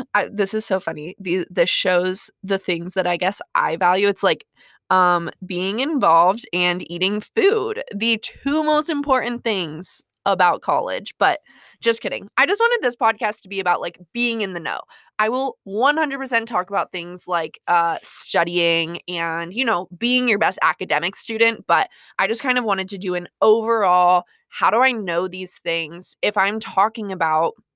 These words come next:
if I'm talking with someone, um, from U P university programs, and you're like, "Okay, how do I even find out about that?"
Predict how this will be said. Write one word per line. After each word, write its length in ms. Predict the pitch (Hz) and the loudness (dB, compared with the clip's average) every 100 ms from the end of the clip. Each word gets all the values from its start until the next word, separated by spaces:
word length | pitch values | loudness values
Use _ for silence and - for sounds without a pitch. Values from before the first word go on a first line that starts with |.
| _ _ _ _ _ - | _ _ _ _ _ -2
if 120 | 269 | 0
I'm 140 | 320 | 0
talking 420 | 294 320 254 285 | 2 2 0 -4
with 100 | 254 | -4
someone, 540 | 226 185 175 170 170 170 180 | -2 -2 -2 -4 -4 -6 0
um, 420 | 180 175 165 165 | 2 2 -2 -4
from 180 | - 196 | -2 0
U 140 | 196 180 | -2 -6
P 200 | - 180 | -8 -6
university 460 | 175 170 - 190 | -4 -2 -2 -4
programs, 640 | 175 190 180 131 127 190 - - - - | 0 2 2 0 -2 -6 -16 -20 -14 -4
and 100 | 220 | 0
you're 120 | 226 | 2
like, 160 | 196 - | 0 -2
"Okay, 200 | 269 277 | -4 -4
how 180 | 202 196 | 0 0
do 140 | 202 | 2
I 20 | |
even 260 | 254 277 262 - | 0 -2 -6 0
find 320 | 202 202 202 | 0 2 2
out 140 | 196 | 4
about 240 | 196 147 139 | 4 2 -2
that?" 220 | 151 | -2